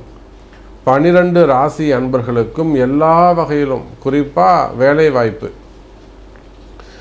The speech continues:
வேலை வாய்ப்புகள் சிறப்பானதாக இருக்கும். வேலையில நல்ல முன்னேற்றங்கள் இருக்கும்.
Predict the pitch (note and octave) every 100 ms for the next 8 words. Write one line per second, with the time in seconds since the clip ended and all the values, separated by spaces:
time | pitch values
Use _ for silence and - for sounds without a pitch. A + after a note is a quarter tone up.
0 | - - A#2 C#3+ F3+ G#3 G3 F#3 F3+ -
1 | D3+ D#3 C#3 C#3+ C#3+ C#3+ C#3+ C3+ C3 C3
2 | A#2+ B2 A#2 E3 E3 D3 C#3 C#3+ C#3 B2+
3 | B2 B2 C#3 C#3+ B2 C3 D#3 D#3+ - B2+
4 | A2+ G#2+ G#2 G2+ G#2 D3+ D#3+